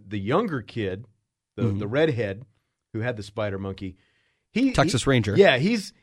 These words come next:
Speaker 1: he has, like, eleven or twelve credits on I M D B. The older kid, this is the only movie, this is the only thing, period, he has ever done.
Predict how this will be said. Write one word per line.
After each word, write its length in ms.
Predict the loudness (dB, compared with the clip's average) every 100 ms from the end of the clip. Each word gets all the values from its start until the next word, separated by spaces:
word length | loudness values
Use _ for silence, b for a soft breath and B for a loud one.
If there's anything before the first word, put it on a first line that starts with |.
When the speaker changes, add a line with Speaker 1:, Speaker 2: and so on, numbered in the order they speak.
| _
Speaker 1:
he 260 | -4 0 2
has, 280 | 2 2 4
like, 340 | 6 6 4 -2
eleven 440 | -2 4 4 4
or 80 | 0
twelve 680 | 0 2 4 4 2 -4 _ _ _ _ _
credits 600 | 0 2 2 -2 -12 -20 _
on 140 | -6 -4
I 200 | -2 0
M 140 | 0
D 180 | 2 0
B. 220 | 2 -2
The 160 | -2 -4
older 380 | 2 2 2 0
kid, 420 | 0 2 2 0 -8 _ _ _ _ _ _ _
this 180 | -4 -2
is 100 | 0
the 80 | 0
only 200 | 0 0
movie, 280 | 0 0 0
this 200 | -2 -4
is 100 | -4
the 120 | -2
only 320 | 2 4 2
thing, 460 | 0 -4 -2 -2 -4
period, 460 | -2 0 0 -4
he 140 | -8 -8
has 140 | -8
ever 240 | -8 -8 -6
done. 300 | -6 -8